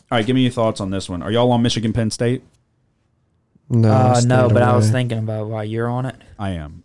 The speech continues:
Speaker 1: Um, I'm also on the point total as well, and, but I'm a little iffy on it, so you could talk me off the ledge if need be.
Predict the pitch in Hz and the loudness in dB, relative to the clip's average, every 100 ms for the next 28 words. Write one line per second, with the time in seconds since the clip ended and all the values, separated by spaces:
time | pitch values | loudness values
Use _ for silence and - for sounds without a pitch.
0 | - 107 110 107 98 90 87 95 _ _ | -6 0 2 2 -2 -4 -8 -16 _ _
1 | - 101 120 - 110 101 90 - 95 80 | -10 -4 -2 -2 -4 -4 -6 -8 -8 -6
2 | 85 80 76 78 78 73 76 _ _ _ | -6 -6 -8 -10 -8 -8 -12 _ _ _
3 | 95 95 95 101 104 107 82 85 - 71 | -12 -8 -4 -2 0 0 -2 -6 -10 -14
4 | 71 71 - - 85 85 85 - 87 - | -14 -16 -20 -16 -12 -10 -10 -10 -10 -10
5 | 80 - 76 73 73 - 76 78 - | -14 -12 -14 -14 -16 -16 -16 -16 -20